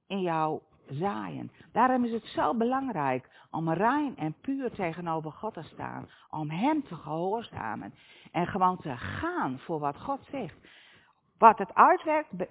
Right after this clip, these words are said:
daar zijn wij niet verantwoordelijk voor. Wij moeten gaan en doen wat God vraagt. En het is aan God om daar vrucht aan te geven.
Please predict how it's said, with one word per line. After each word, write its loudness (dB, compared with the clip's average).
daar -4
zijn -8
wij -4
niet -10
verantwoordelijk -4
voor. -2
Wij 0
moeten -6
gaan -4
en -6
doen -4
wat -6
God -10
vraagt. -8
En -4
het 2
is 0
aan 0
God 0
om 6
daar 2
vrucht -8
aan -4
te -14
geven. -6